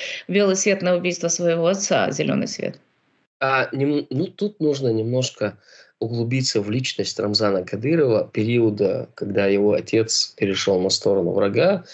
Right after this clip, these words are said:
Speaker 2: стал
Speaker 1: Мгм.
Speaker 2: главой администрации временного, э, временного правительства. Вот этот период.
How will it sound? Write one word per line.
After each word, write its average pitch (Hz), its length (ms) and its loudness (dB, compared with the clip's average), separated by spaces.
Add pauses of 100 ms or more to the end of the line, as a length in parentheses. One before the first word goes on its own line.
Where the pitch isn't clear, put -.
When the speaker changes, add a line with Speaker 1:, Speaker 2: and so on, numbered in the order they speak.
(220)
Speaker 2:
стал 104 340 2
Speaker 1:
Мгм. 104 100 4
Speaker 2:
главой 104 220 4 (200)
администрации 101 880 0 (380)
временного, 104 960 2
э, 104 340 -2
временного 104 460 2
правительства. 120 960 0 (200)
Вот 131 180 -2
этот 131 280 0
период. 104 480 0